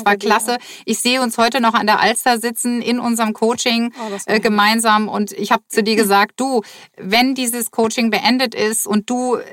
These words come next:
Speaker 2: im Machen bereits bist, lass uns einen Podcast zusammen machen. Lass uns über Atmung sprechen, über den Atem. Und das muss in die Welt, äh, dass die Menschen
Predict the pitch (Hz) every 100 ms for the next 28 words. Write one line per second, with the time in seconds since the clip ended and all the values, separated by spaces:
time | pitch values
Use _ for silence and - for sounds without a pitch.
0 | - 247 262 226 226 233 208 196 196 -
1 | - 233 - 202 190 254 269 254 240 226
2 | 233 - 247 226 - 214 196 202 202 196
3 | 214 220 196 226 254 - 202 214 196 -
4 | - - - 190 240 - 240 220 - 190
5 | 226 - 220 208 202 202 - 180 226 -
6 | 220 196 196 - 196 202 - - 202 -
7 | - 226 254 240 226 214 190 202 208 202
8 | - 185 185 190 196 - 196 180 214 233
9 | 233 226